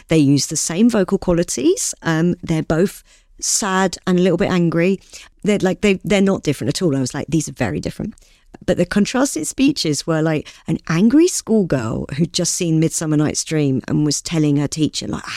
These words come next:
hated it. It was shit. It was crap." And it's, like, quite a funny speech.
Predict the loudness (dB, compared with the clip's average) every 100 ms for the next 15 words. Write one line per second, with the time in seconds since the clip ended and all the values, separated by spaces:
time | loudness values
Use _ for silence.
0 | 0 2 0 -2 -2 -2 -2 -2 -2 -2
1 | -4 -4 -6 -6 -6 -12 -20 -20 -8 -2
2 | 0 -2 -6 -8 -4 0 0 0 0 2
3 | 2 0 _ -10 -2 0 0 -2 -12